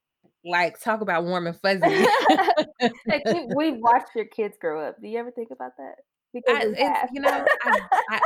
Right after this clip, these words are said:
Speaker 1: I know, and it's so strange
Speaker 2: have. <laughs>
Speaker 1: because it's like, it's like on the surface when you think about that, it's like, "That's kinda weird," but
Speaker 2: <laughs>
Speaker 1: I was a mommy blogger before I started
Speaker 2: Mm-hmm.
Speaker 1: this, so that's, you know, that's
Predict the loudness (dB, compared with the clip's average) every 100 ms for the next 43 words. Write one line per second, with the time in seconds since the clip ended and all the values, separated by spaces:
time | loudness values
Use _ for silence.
0 | -2 -2 -2 0 -2 0 -2 -2 -2 0
1 | -2 -2 -4 -4 -8 -10 -4 -2 -2 -2
2 | -6 -12 -16 -14 -14 -2 -2 0 0 2
3 | 0 -6 -8 -8 -2 0 0 -2 -6 _
4 | _ _ _ _ _ _ _ _ _ _
5 | -2 0 0 0 0 0 -2 -2 -2 -4
6 | -4 -10 -8 -6 -4 -6 -4 -2 -2 -4
7 | -8 -8 -8 _ -20 -16 -10 -8 -6 -6
8 | -4 -4 -2 0 2 2 2 0 -6 -8
9 | -4 -4 -2 -2 0 0 -2 -2 -4 -4
10 | -6 -6 -6 0 0 0 0 0 2 -2
11 | -2 -4 -6 -8 -2 0 0 -2 -4 -8
12 | -12 -4 -2 0 0 0 0 -4